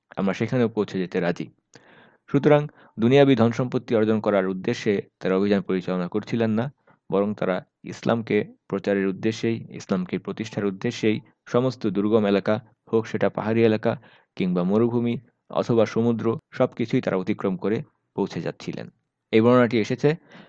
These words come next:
ইমাম আত-তাবারির গ্রন্থে এবং আল কামিল গ্রন্থে। দ্বিতীয় আশ্চর্যজনক ঘটনা, মুসলিমরা যখন সেই বাব অঞ্চল বিজয় করলেন, সেই অঞ্চলে যে আগে রাজা ছিল, সেই সাবেক রাজার কাছে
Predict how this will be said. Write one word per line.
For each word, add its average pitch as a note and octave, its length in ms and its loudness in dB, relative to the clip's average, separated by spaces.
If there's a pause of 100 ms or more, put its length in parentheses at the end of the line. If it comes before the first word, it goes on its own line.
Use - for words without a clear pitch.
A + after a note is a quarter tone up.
(300)
ইমাম A2+ 200 6
আত-তাবারির G#2+ 500 4
গ্রন্থে A2 380 0
এবং F#2+ 300 2
আল G2 140 -2
কামিল G2+ 380 0
গ্রন্থে। F2 360 -6 (840)
দ্বিতীয় C3 260 4
আশ্চর্যজনক B2 540 2
ঘটনা, A2 480 -2 (400)
মুসলিমরা B2 320 2
যখন A#2 220 0
সেই A2 380 0
বাব G#2+ 340 6
অঞ্চল A2 280 0
বিজয় G2+ 260 0
করলেন, F#2+ 360 -2 (240)
সেই C#3 200 6
অঞ্চলে C3 540 4
যে B2 200 6
আগে B2 260 8
রাজা G#2+ 240 6
ছিল, G2 320 -2 (540)
সেই A#2+ 180 0
সাবেক B2+ 380 4
রাজার B2 260 8
কাছে D3 380 -2